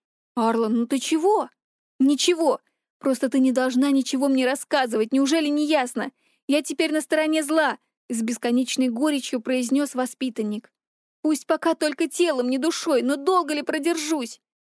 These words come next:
"Вот Ирис правильно всё делала. Она даже не подошла ко мне ни разу". "И этим очень меня разочаровала", парировала Вета. "Я была о ней лучшего мнения. Отвернуться от друга, который попал в беду".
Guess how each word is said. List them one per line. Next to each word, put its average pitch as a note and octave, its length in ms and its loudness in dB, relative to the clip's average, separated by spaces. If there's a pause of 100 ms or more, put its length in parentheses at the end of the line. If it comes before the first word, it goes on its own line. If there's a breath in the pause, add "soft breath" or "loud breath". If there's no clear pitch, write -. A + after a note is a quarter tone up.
(120)
"Вот C#4 300 0
Ирис C#4 300 0
правильно A#3+ 440 0
всё B3 180 -2
делала. A3 460 -2 (240)
Она B3 160 2
даже B3+ 240 0
не C4 100 4
подошла C4+ 440 0
ко B3+ 100 -2
мне A#3+ 160 2
ни B3 120 2
разу". A3+ 420 -2 (520)
"И D4 100 0
этим E4+ 500 0
очень D4+ 300 2
меня A#3+ 200 2
разочаровала", C#4+ 960 2 (220)
парировала A#3 560 2
Вета. A3+ 380 -2 (380)
"Я F#4+ 260 2
была C#4 220 0
о B3+ 60 0
ней A#3+ 160 0
лучшего B3+ 460 2
мнения. B3+ 480 0 (280)
Отвернуться D#4 720 0
от B3+ 100 -2
друга, F4 360 2
который C#4+ 320 0
попал D#4+ 320 2
в C4 80 -8
беду". D4+ 440 0